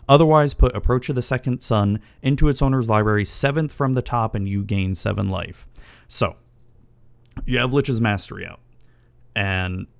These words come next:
next turn you cast Approach of the Second Sun. Approach of the Second Sun resolves, and you put that card seventh from the top, and then you're also gaining seven life, then triggering off Lich's Mastery,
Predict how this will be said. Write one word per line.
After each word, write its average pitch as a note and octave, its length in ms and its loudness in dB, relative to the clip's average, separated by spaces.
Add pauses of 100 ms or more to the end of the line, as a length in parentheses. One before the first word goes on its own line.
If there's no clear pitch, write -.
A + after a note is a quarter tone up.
next G#2+ 360 -2
turn A#2 240 2
you G#2 120 2
cast A2 380 4
Approach - 320 -2
of G#2+ 60 -8
the G#2 80 -4
Second F#2+ 360 -6
Sun. - 320 -8 (440)
Approach B2 340 6
of C3+ 60 2
the C3 80 2
Second C3 340 0
Sun C3 180 4
resolves, A#2+ 540 4
and G2+ 220 0
you F#2+ 100 -2
put - 240 4
that B2 220 -2
card A#2 280 -2
seventh A2+ 380 0
from B2 220 0
the B2 80 2
top, A2 420 2 (240)
and G#2+ 140 0
then G2+ 100 2
you're G2+ 180 4
also A2 260 2
gaining G#2 340 0
seven G#2 320 0
life, G#2+ 320 -2 (200)
then B2+ 380 4
triggering B2 640 2
off F#2+ 220 -2
Lich's G2 320 -2
Mastery, G2 680 -2